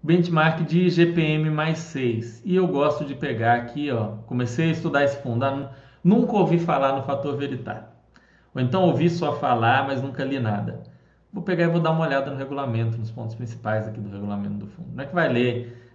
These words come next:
ah, artigo primeiro, fator, não, não, não precisa ler tudo. Mas você vai correr um olho aqui e você vai pegar o objeto. O que que é? Fundo tem por objeto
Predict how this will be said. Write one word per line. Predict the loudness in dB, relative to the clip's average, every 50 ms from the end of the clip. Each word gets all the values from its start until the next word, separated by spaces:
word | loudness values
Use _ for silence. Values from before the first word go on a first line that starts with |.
| _ -6
ah, | -4 -2 0 0 0
artigo | 0 -2 -4 -6 -8 -6
primeiro, | -8 -6 -4 -4 -4 -2 -2 -4 -4 -6 -6
fator, | -8 -8 -8 -8 -6 -8 -6
não, | -4 -4 -4
não, | -4 -4 -4 -4 -4
não | -4 -4 -6
precisa | -6 -4 -4 -2 0 0
ler | 0 0 0 0 -2 -4
tudo. | -4 -4 -2 -2 -2 -4 -6 -8 -12 -16 -20 -20 _ _ _ _ _ _ _ _ _ _
Mas | -6 -4
você | -4 -2 -2 -2
vai | 0 0 0 0
correr | 2 2 2 2 2
um | 0 0 0 0 0
olho | 2 2 2 2 2
aqui | 0 0 0 0 2 2
e | 2
você | 0 -2 -2 -2
vai | -2 -2 -2
pegar | 0 -2 0 2 2 4 4
o | 2
objeto. | 2 0 -2 0 2 2 4 2 2 -2
O | -6
que | -8 -8
que | -4 -2
é? | -2 -2 -2 -6 -12 -16 -20 -20 _ _ _ _ _ _
Fundo | 0 2 2 4
tem | 2 2 0
por | 2 2 2
objeto | 2 4 4 4 4 4 0 -6 -10